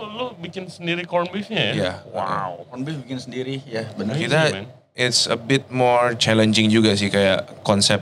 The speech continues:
Speaker 2: P M-nya juga beda. Um, that way anak-anak juga bisa kayak lebih challenging, belajar lebih banyak lagi.
Speaker 1: Hmm.
Speaker 2: Bas-, balik lagi kayak gini semua kan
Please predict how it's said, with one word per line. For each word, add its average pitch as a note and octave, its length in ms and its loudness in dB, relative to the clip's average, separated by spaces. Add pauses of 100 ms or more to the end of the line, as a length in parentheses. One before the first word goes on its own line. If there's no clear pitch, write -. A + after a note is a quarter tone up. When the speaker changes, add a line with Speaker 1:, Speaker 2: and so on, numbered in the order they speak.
(140)
Speaker 2:
P A2 180 -6
M-nya G#2 380 0
juga G2 460 2 (160)
beda. G#2 560 2 (880)
Um, G2 720 2 (160)
that B2 240 0
way B2+ 240 -2
anak-anak G#2 400 -4
juga G#2 240 -2
bisa G2 400 2
kayak G2+ 320 0 (400)
lebih G#2 240 -4
challenging, B2+ 800 -2 (160)
belajar G2 240 -2
lebih G2 240 -4
banyak G2 240 -2
lagi. B2 560 -4
Speaker 1:
Hmm. A2 240 -16 (560)
Speaker 2:
Bas-, G#2+ 320 -8
balik G#2+ 240 -2
lagi C3+ 240 0
kayak B2+ 180 0
gini B2 220 -4
semua C3 320 -4
kan D#3+ 160 -6